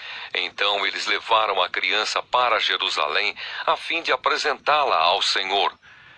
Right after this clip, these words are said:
Pois está escrito na lei do Senhor: "Todo primeiro filho será separado e dedicado ao Senhor." Eles foram lá também para oferecer em sacrifício duas rolinhas ou dois pombinhos,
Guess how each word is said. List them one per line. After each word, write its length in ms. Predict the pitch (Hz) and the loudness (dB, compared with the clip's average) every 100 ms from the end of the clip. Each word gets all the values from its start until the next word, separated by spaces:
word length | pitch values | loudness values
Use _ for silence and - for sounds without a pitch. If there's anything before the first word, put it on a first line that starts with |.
| - - | -20 -4
Pois 280 | 95 95 104 | 0 0 0
está 320 | - - 123 | -2 0 0
escrito 500 | 120 - 151 147 120 | 0 -2 -4 -4 -2
na 160 | 98 | 0
lei 320 | 87 92 151 147 | 0 0 0 -2
do 140 | 110 | -2
Senhor: 520 | - 92 87 90 71 - - - - - _ | -2 -2 -2 -4 -4 -10 -20 -20 -20 -20 _
"Todo 440 | 101 117 117 110 | 0 0 0 -2
primeiro 480 | - 101 98 107 104 | -2 -2 -2 -2 -2
filho 400 | - - 110 104 | -4 -4 -4 -2
será 260 | - 104 107 | 0 0 0
separado 800 | - 104 - 78 101 151 156 - - - | -2 -4 0 2 2 0 -4 -6 -12 -10
e 80 | 131 | -8
dedicado 920 | - 139 - - _ 135 139 - 90 | -4 -4 -4 -6 _ 0 0 0 -2
ao 140 | 82 | 0
Senhor." 580 | 82 - 82 87 78 - _ _ - - | 0 -2 -2 -2 -2 -6 _ _ -16 -6
Eles 280 | 190 156 - | -4 -2 -2
foram 380 | 127 120 131 | 0 2 2
lá 300 | 156 110 131 - | 2 2 0 -2
também 500 | 107 95 82 92 104 | -2 -2 -2 0 0
para 200 | - 123 | 2 0
oferecer 580 | 113 127 107 92 95 92 | 0 -4 -2 -2 -2 0
em 100 | 147 | 0
sacrifício 800 | - 147 143 139 - 123 - 127 - - - - | -2 -4 -4 -6 -2 -2 0 -4 -6 -12 -12 -4
duas 240 | 196 196 | 0 0
rolinhas 600 | 165 175 170 151 82 - - - | 2 2 0 -2 -2 -4 -6 -2
ou 200 | 151 151 | -2 0
dois 260 | 131 104 | 0 0
pombinhos, 800 | - 98 92 117 131 107 80 - | 0 -2 -2 -4 -4 -4 -2 -4